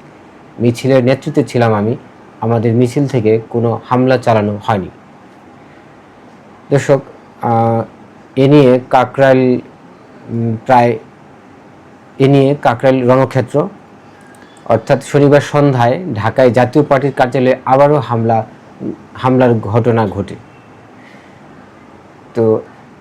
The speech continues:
এই ছিল অবস্থা সেখানকার, আহ, মানে এক, এক ধরনের,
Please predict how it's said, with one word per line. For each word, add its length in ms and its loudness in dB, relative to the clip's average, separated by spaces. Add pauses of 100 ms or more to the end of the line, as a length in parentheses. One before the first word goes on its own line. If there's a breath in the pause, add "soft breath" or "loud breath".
(340)
এই 140 2
ছিল 400 2 (400)
অবস্থা 480 0
সেখানকার, 480 0
আহ, 1120 -6
মানে 560 0
এক, 200 -8
এক 200 -4
ধরনের, 400 2